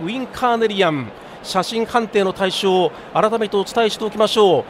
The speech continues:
えー、シュネルマイスター、ソングライン、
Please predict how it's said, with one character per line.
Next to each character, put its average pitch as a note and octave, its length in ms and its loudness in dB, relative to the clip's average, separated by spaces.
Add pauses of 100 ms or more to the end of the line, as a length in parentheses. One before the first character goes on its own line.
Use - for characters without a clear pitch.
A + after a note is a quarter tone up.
(240)
え F3+ 380 2
ー、 - 20 -2
シ - 300 -4
ュ F3 40 -4
ネ B3 140 2
ル C4 140 -6
マ B3 180 2
イ A#3 160 -2
ス - 180 -4
タ G3 100 4
ー、 C3 340 4 (140)
ソ - 200 -2
ン C4 220 2
グ B3 120 -2
ラ A#3 140 6
イ D#3+ 160 0
ン、 A2 120 -4